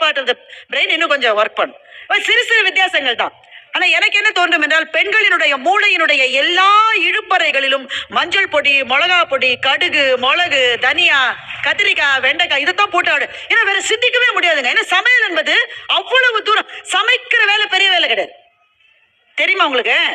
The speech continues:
சமைக்கிற சில வீடுகள்ல ஆண்கள் சொல்லுவாங்க, "என்ன நீ ரொம்ப ஓவரா பில்டப் கொடுக்குற, என்ன சமைக்கிறதுன்னு அவ்வளவு கஷ்டமா? இன்னைக்கு நான் பிரியாணி செய்யறேன்." உடனே அந்த அம்மா இருகை கூப்பி கும்பிடும், "வேணாங்க நானே செஞ்சுறேன்." "ஏன்னா நீ ரொம்ப எப்ப பாரு,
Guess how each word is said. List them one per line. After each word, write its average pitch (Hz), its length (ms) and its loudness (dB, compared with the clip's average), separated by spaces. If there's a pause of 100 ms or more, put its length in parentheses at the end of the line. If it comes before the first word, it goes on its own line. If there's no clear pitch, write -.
(160)
சமைக்கிற 359 300 0 (240)
சில 339 220 0
வீடுகள்ல 370 400 2 (100)
ஆண்கள் 349 280 -2
சொல்லுவாங்க, 262 320 -2 (120)
"என்ன 403 240 2
நீ 494 80 4
ரொம்ப 339 440 0 (260)
ஓவரா 403 640 4
பில்டப் 359 320 2
கொடுக்குற, 294 240 0 (380)
என்ன 415 180 0
சமைக்கிறதுன்னு 381 560 0
அவ்வளவு 339 180 2
கஷ்டமா? 320 380 0 (240)
இன்னைக்கு 285 320 -2
நான் 302 140 0
பிரியாணி 330 360 0
செய்யறேன்." 226 240 -2 (560)
உடனே 285 180 0
அந்த 277 140 2
அம்மா 277 120 0
இருகை 339 440 0
கூப்பி 339 260 -2
கும்பிடும், 311 480 -2 (760)
"வேணாங்க 247 360 0
நானே 247 300 0
செஞ்சுறேன்." 247 400 0
"ஏன்னா 403 120 0
நீ 440 120 2
ரொம்ப 440 280 0
எப்ப 427 160 0
பாரு, 427 240 0